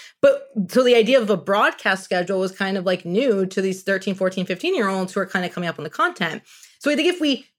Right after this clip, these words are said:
take that idea and then put in this aspect of, like, well, Netflix and Hulu or whoever it was trained people to say this is always gonna be here and there's gonna be more and you can just kind of expect it.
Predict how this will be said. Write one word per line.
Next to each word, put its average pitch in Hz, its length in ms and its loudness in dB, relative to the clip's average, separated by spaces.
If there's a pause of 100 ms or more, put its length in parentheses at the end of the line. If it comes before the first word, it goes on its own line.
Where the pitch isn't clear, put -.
take 339 360 -2
that 190 380 2
idea 185 600 2
and 208 300 2
then 247 220 2
put 269 140 -2
in 226 120 4
this 202 180 -2
aspect - 460 0
of, 175 140 -4
like, 165 200 0
well, 160 180 0
Netflix 214 560 0
and 170 380 -2
Hulu 220 420 2
or 185 160 4
whoever 190 240 2
it 196 60 0
was 180 260 0
trained 175 280 -6
people 185 220 -2
to 175 60 -2
say 160 160 0
this 156 160 -2
is - 80 -6
always 170 180 -2
gonna 254 180 0
be 220 160 0
here 202 160 -2
and 180 80 0
there's 160 160 -4
gonna 180 140 -4
be 202 140 0
more 202 240 2
and 175 80 0
you 165 60 -4
can 165 140 -12
just 156 180 -4
kind 160 180 -4
of - 80 -6
expect - 500 -4
it. 165 240 0